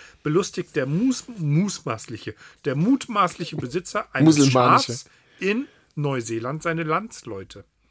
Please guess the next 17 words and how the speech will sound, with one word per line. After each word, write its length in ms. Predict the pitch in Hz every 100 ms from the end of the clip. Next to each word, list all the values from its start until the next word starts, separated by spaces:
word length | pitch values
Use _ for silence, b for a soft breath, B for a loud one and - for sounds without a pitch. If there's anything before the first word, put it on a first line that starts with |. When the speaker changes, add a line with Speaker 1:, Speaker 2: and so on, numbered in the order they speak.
| -
Speaker 2:
Hä? 240 | 120 156 B B B
Speaker 1:
Auf 180 | - 156
der 200 | 190 -
Auktionsplattform 1400 | 151 - - 156 226 - - - 170 - 170 165 151
Trade 320 | - 156 175 202
Me 260 | 151 147 196 359 _ b b b b b _
bot 320 | 156 208 -
der 140 | 160 143
Unbekannte 500 | 180 175 - 165 160
das 240 | 135 -
Tier 460 | - - 160 202 220
mit 340 | 156 143 -
aufgesetztem 760 | 208 240 - 160 160 - - 135
Stuhl 480 | - - 170 220 -
als 300 | 139 143 -
Sitzrasenmäher 1300 | 156 131 247 - - 139 120 127 117 120 113 110 117
an. 200 | 127